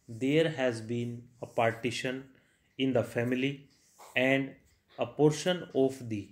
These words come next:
land has gone in the name of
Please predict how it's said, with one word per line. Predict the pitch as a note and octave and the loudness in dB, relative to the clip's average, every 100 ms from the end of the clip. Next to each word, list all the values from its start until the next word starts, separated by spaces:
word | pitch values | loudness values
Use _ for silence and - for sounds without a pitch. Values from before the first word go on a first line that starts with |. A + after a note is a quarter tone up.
| - | -10
land | A2 B2 A#2 G2 G#2+ _ - - _ _ | 0 2 2 -2 -10 _ -20 -20 _ _
has | - B2 A#2 | 0 0 0
gone | A2+ C3 C#3 C#3 C#3 _ _ _ _ | 4 4 4 0 -10 _ _ _ _
in | C3 C3+ | -2 2
the | |
name | B2+ C3+ E3 F3 - - | 2 2 2 0 -6 0
of | B2 A#2 A#2 | 0 0 -4